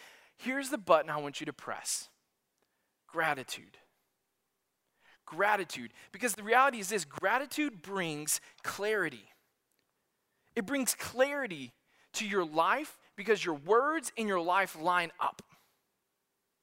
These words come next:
You're not complaining, you're not negative, you're not that person that just like, "Ah, I really don't wanna listen to that guy 'cause he's always so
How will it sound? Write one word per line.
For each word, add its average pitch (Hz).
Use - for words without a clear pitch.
You're 170
not 214
complaining, 185
you're 160
not 180
negative, 165
you're 160
not 180
that -
person 175
that 147
just 151
like, 143
"Ah, -
I 202
really 277
don't 277
wanna 190
listen 175
to 233
that 240
guy 254
'cause 202
he's 160
always 294
so 196